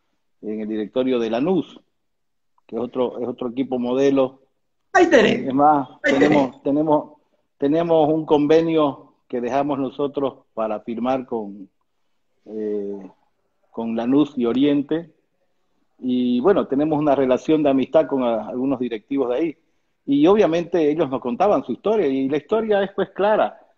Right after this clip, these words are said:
Speaker 1: Pero ¿qué, qué tuvieron que hacer ellos? Ordenarse. Por
Speaker 2: Pero
Speaker 1: eso yo
Speaker 2: no.
Speaker 1: te digo, entonces, si nosotros logramos, para poder hacer, por eso le hablo de institución, no solamente equipo de fútbol, hablemos de institución. La institución
Speaker 2: Club,
Speaker 1: necesita,
Speaker 2: club,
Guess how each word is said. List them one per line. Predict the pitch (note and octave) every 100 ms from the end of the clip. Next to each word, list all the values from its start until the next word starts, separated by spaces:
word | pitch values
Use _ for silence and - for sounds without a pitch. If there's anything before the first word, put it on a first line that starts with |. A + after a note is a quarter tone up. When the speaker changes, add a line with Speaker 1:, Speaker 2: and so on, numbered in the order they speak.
| _
Speaker 1:
Pero | - D#3+ D#3
¿qué, | A3 - -
qué | G#3+
tuvieron | G#3 G#3 E3+
que |
hacer | D#3 F3
ellos? | F#3+ C3 - _ _ _ _ _ _ _
Ordenarse. | - A#2 G#2+ A2 B2 A#2+ - F2
Por | - _ _ _ _ _ _
Speaker 2:
Pero | G4+ -
Speaker 1:
eso | D#4
yo | E4
Speaker 2:
no. |
Speaker 1:
te | D#3
digo, | D#3 A#2+ - - _ _ _ -
entonces, | F3 D#3+ C#3+
si | F3
nosotros | F3+ - B3+ A#3
logramos, | F3+ D#3 E3 D#3 B2+ G2+ - _
para | A#2 A#2+ -
poder | C3+ F3+
hacer, | - F3+ F3 E3
por | F3
eso | F3+ F3+
le |
hablo | F#3 F#3
de | D#3
institución, | C3 - A#2+ B2 - D#3+ A#2+ - _ _ _ _ _ _ _ -
no | B2 D3
solamente | F3 E3 F3 D#3+
equipo | D3+ D#3+ D3 E3
de | D#3
fútbol, | G#3 G3 G#2 - _ _ _
hablemos | - A2 E3 F3
de | D3
institución. | A2+ - G#2 G#2+ G2+ D#3 A#2+
La | G#2
institución | C3+ E3+ D#3 E3 C#4+ G#4+
Speaker 2:
Club, | G#4 F#4+ D4 F#3 -
Speaker 1:
necesita, | C#3 D#3+ - - F#4+ G#3
Speaker 2:
club, | D4